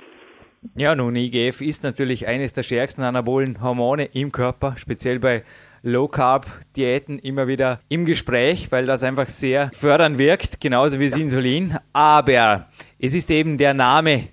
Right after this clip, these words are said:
Speaker 1: der mich da ein bisschen irritiert hat. Das Produkt steht einfach für ein Hormon und wird somit auch teilweise sicherlich verwechselt mit illegalen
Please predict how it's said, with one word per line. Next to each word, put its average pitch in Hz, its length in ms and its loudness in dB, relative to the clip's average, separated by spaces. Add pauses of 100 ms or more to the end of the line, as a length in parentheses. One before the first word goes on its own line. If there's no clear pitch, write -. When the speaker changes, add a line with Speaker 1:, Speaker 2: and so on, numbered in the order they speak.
Speaker 1:
der 127 140 2
mich 135 240 -2
da 123 140 2
ein 127 100 0
bisschen 135 480 -4
irritiert 135 520 -2
hat. 151 220 -2
Das 123 100 -4
Produkt 143 520 -2
steht 135 400 -2
einfach 139 240 0
für 143 200 -2
ein 131 140 -2
Hormon 123 480 0
und 131 220 -2
wird 147 260 2
somit 143 460 0
auch 139 400 0 (260)
teilweise 147 800 4
sicherlich 147 720 -2 (240)
verwechselt 156 800 2
mit 156 340 0
illegalen 147 720 4